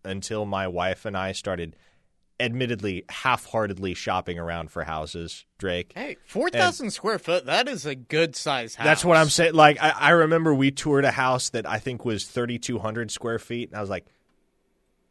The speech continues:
Speaker 2: This is a
Speaker 1: "Goodness,
Speaker 2: lot
Speaker 1: this
Speaker 2: of
Speaker 1: is so
Speaker 2: house.
Speaker 1: much, like, this
Speaker 2: Yeah.
Speaker 1: is a lot of house. There is
Speaker 2: Mm-hmm.
Speaker 1: more space here than I know what to do with."
Speaker 2: Yeah.
Speaker 1: Maybe it's 'cause I've only lived in, what, six, seven, eight hundred square foot apartments for the last
Speaker 2: <laughs>
Speaker 1: seven years of my life.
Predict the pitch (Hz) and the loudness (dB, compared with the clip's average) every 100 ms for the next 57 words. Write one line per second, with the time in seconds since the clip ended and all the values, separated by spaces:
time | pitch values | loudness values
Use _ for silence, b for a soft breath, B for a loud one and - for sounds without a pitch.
0 | _ _ - 107 147 151 104 113 131 131 | _ _ -20 -4 -2 0 0 -2 -2 0
1 | 120 117 135 131 120 - 147 135 143 151 | 0 2 2 2 0 -2 0 0 0 0
2 | 160 131 123 127 123 120 127 - 120 151 | 0 2 4 6 6 4 2 2 0 2
3 | 123 127 143 - - 127 135 - 147 131 | 0 0 0 -2 -2 -2 -2 -2 -2 0
4 | 117 120 123 120 120 110 95 127 82 - | 0 0 0 0 0 -2 -2 -2 -4 -10
5 | _ - 85 135 - _ _ _ - 127 | _ -18 -12 -12 -14 _ _ _ -4 -2
6 | 131 143 - 120 117 113 113 104 - - | 0 0 0 0 2 4 2 0 -8 -6
7 | 120 117 110 107 110 107 98 101 95 90 | -4 -2 -2 2 2 2 0 -4 -6 -10
8 | b b b b b b _ 98 90 - | b b b b b b _ -4 -4 -6
9 | - 107 98 - 113 101 101 98 95 101 | -8 -6 -6 -6 -6 -6 -6 -6 -6 -6
10 | 101 92 - 101 95 104 90 101 98 104 | -6 -6 -4 -4 -2 -4 -4 -4 -4 -8
11 | - 107 101 98 120 156 _ 175 - - | -8 -4 -2 -2 -2 -6 _ -10 -8 -2
12 | 120 113 113 120 113 107 113 107 110 165 | 0 0 -2 -2 -2 0 2 4 2 2
13 | 208 | -4